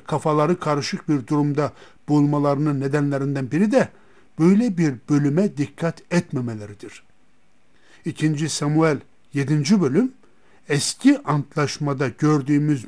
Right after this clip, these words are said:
bölümler arasında en önemli bölümdür. Yeni antlaşma olan İncil ya da sevinç getirici haber olan İncil,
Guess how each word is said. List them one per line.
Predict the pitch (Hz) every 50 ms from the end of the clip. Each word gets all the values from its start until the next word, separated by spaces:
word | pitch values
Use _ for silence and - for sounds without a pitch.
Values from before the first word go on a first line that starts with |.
| - -
bölümler | 147 143 151 151 147 151 160 185 196 180 - -
arasında | 131 127 123 123 117 - - 123 127 127 139 185 226 226 - - - - - - - - - - - -
en | 170 185 233 247 226 214 - -
önemli | 151 156 143 139 131 127 120 131 160 190 214 202 - - - - - - - - -
bölümdür. | 143 143 143 135 117 104 - - - - - - - - - - - - _ - - - - - - - - - - - - - - - - - - - - - - -
Yeni | 143 160 185 196 233 269
antlaşma | 254 226 196 - - 202 196 - - 220 220
olan | 202 180 180 175 170 156 160
İncil | 151 160 160 143 - 175 175 123 - - - - -
ya | 131 127
da | 131 -
sevinç | - - - 135 139 151 190 208 202 - - - - - - -
getirici | 156 139 - - 151 147 156 139 - - 151
haber | 117 135 135 147 147
olan | 143 143 135 131 131 131 127 -
İncil, | 143 135 131 117 156 226 254 247